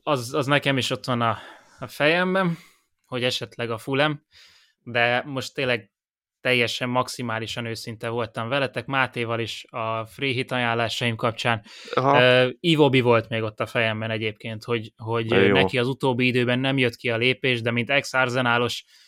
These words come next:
Speaker 1: gyanítom, hogy valamit kell csinálni a, a Spurs ellen. Nem,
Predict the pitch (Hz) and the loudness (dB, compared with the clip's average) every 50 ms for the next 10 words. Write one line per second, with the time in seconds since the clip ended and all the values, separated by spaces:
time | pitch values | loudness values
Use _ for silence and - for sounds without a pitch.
0 | _ _ _ _ _ 135 135 135 131 117 - 131 120 120 120 110 120 - 143 120 | _ _ _ _ _ 0 2 2 2 2 0 -2 -2 0 -2 -2 -4 -8 -4 0
1 | 131 135 131 127 123 120 113 - - 123 117 110 - - 117 113 107 110 110 113 | 2 2 4 4 2 0 -2 -2 -2 -2 -2 -2 -2 -6 -6 -4 -2 -2 -2 -2
2 | 113 110 110 110 110 113 117 113 107 - - - 123 123 120 - - 131 127 127 | -2 -2 -2 -2 -2 -2 -2 -2 -4 -6 -6 -4 -4 -4 -2 -2 -2 -2 0 0
3 | 131 135 135 127 - _ _ _ _ _ _ _ _ _ _ _ _ _ _ _ | 0 0 0 -2 -6 _ _ _ _ _ _ _ _ _ _ _ _ _ _ _
4 | _ _ _ _ _ _ _ _ _ _ _ - - _ _ - 135 135 123 110 | _ _ _ _ _ _ _ _ _ _ _ -20 -20 _ _ -6 -4 -4 -4 -4